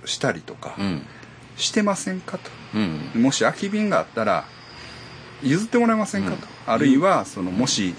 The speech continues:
Speaker 1: 大量にね、
Speaker 2: うん。
Speaker 1: 使う飲食店さんなんかの、
Speaker 2: はいはいはい。
Speaker 1: こう、ご案内いただけませんかと。
Speaker 2: うん。
Speaker 1: で、「こういうもんを作ってね、
Speaker 2: うん。
Speaker 1: もうええ音がして、
Speaker 2: うん。
Speaker 1: 最高なんです」、みたいな。
Speaker 2: うん。
Speaker 1: 送ったら、
Speaker 2: うん。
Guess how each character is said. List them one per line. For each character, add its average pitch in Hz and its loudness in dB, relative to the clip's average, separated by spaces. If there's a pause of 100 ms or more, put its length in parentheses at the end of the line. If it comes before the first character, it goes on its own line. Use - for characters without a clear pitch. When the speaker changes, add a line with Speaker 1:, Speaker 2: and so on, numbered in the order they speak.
Speaker 1:
大 202 2
量 208 2
に 202 0
ね、 240 2 (240)
Speaker 2:
う 202 -2
ん。 - 0
Speaker 1:
使 143 4
う 147 4
飲 110 2
食 127 -2
店 165 0
さ 87 -2
ん 76 -6
な 71 -6
ん 69 -10
か 76 -2
の、 156 0 (100)
Speaker 2:
は 104 4
い 85 4
は 78 0
い 80 -6
は 71 -4
い。 - -6 (500)
Speaker 1:
こ 110 0
う、 92 -2
ご 202 8
案 214 4
内 196 0
い 190 -10 (120)
た 202 4
だ 196 4
け 185 -6
ま 175 -4
せ - -8
ん 196 -8
か - -12 (100)
と。 - -6 (920)
Speaker 2:
う 127 -2
ん。 120 2
Speaker 1:
で、 107 2
「こ 123 2
う 117 4
い 113 6
う 113 4
も 127 6
ん 120 2
を 101 -2
作 - -8
っ - -12
て 87 -2
ね、 107 -2 (240)
Speaker 2:
う 90 -6
ん。 113 2
Speaker 1:
も 107 2
う 101 2
え 110 4
え 113 6
音 147 2
が 98 2
し - -2
て、 82 0 (140)
Speaker 2:
う 90 -4
ん。 78 -4
Speaker 1:
最 226 0
高 226 4
な 175 -2
ん 92 -4
で - -6
す」、 - -12
み - -12 (100)
た - -8
い - 0
な。 101 0
Speaker 2:
う 98 2
ん。 73 -4 (1080)
Speaker 1:
送 156 0
っ - -4
た - -6
ら、 73 -4
Speaker 2:
う 82 -6
ん。 85 -4